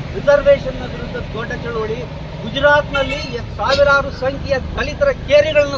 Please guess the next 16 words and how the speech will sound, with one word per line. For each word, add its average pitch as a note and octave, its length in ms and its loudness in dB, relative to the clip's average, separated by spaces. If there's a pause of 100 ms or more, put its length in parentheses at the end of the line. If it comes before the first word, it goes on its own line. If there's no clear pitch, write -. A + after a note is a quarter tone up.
ಸುಟ್ಟು C4 300 -8
ದಲಿತರ C4 320 0
ಮಾರಣವನ್ನು C4 600 2
ಮಾಡಿದ್ದಾರೆ A3 440 -2 (380)
ರಿಸರ್ವೇಷನ್ G3+ 480 -4
ಅಲ್ಲಿ. - 160 -10
ಕ್ರೋನಾಲಜಿ G3 680 -2
ದೇಖಿಯೇ, F#3 400 -2 (880)
ಅಂಬೇಡ್ಕರ್ B3 380 4
ಅಂದ್ರೆ A3+ 200 0
ಯಾಕೆ F#3+ 180 0
ಹೆದರಿಕೆ E3+ 320 -10
ಅವ್ರಿಗೆ? - 320 -10
ಇಷ್ಟೆಲ್ಲ D#4 400 2
ಮಾಡಿದ್ರು C#4 420 2
ಕೂಡ B3 220 -4